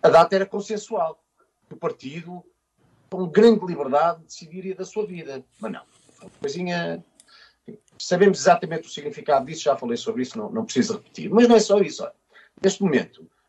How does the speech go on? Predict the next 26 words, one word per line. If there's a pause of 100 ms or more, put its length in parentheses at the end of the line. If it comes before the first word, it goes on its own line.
a
direção
do
partido (600)
recusa (760)
entregar-me (240)
cadernos
eleitorais. (460)
A
direção
do
partido (800)
não
permitirá (560)
que
a
minha
candidatura
tenha (460)
fiscais (340)
em
mesas
de
voto (200)
para
ver